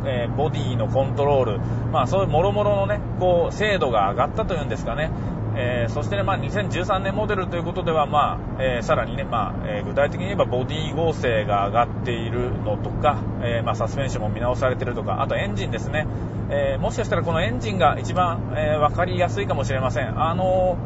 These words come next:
ー、思いっきり引っ張った時、あの、まあ、レッドゾーン付近までね、まあ、なかなかそういう機会はないんですけども、まあ、ちょっと引っ張ってみた時なんかは、こう、吹き上がりの伸び感、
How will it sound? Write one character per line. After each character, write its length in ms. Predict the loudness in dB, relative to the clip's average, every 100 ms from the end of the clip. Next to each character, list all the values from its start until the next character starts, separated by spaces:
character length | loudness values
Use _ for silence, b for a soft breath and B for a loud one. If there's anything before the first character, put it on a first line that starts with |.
| -6
ー、 40 | -4 0 2
思 140 | 2
い 40 | 0
っ 20 |
き 120 | -2
り 160 | -2 -4
引 80 | -4
っ 40 | 0
張 80 |
っ 60 | 0
た 100 | 0
時、 240 | -2 -4 0
あ 160 | 0
の、 140 | 0 2
ま 140 | 2
あ、 60 | 2
レ 100 | 0
ッ 60 |
ド 120 | 0
ゾ 100 | 0
ー 300 | 0 0 -2
ン 40 | -4
付 140 | -4
近 140 | -2 0
ま 120 | -2
で 100 | -2
ね、 160 | -2 -2 -2
ま 440 | 0 0 0 -2 -4 -4 -2
あ、 40 |
な 60 | 0
か 80 |
な 60 | 0
か 80 | 0
そ 100 | 0
う 40 |
い 20 | 0
う 20 |
機 60 |
会 140 | 2 2
は 60 |
な 160 | 2 -2
い 60 | -2
ん 60 |
で 80 | -2
す 80 | -2
け 80 | -2
ど 80 |
も、 320 | 0 2 2 0 -4 -4 -4 -4 0
ま 120 | 2 2
あ、 40 |
ち 80 | 0
ょ 40 |
っ 20 |
と 80 | -2
引 120 | -4
っ 80 | 0
張 100 | 0
っ 20 |
て 100 | 2
み 100 | 0
た 100 | -2
時 200 | -2 -2
な 120 | -4 -4
ん 40 |
か 160 | -2 0
は、 140 | 0
こ 240 | 0 -2 -2
う、 40 |
吹 120 | -2
き 40 | 0
上 120 | 0
が 100 | 0
り 80 | 0
の 100 | 0
伸 180 | 2
び 140 | 0 0
感、 340 | 2 2 0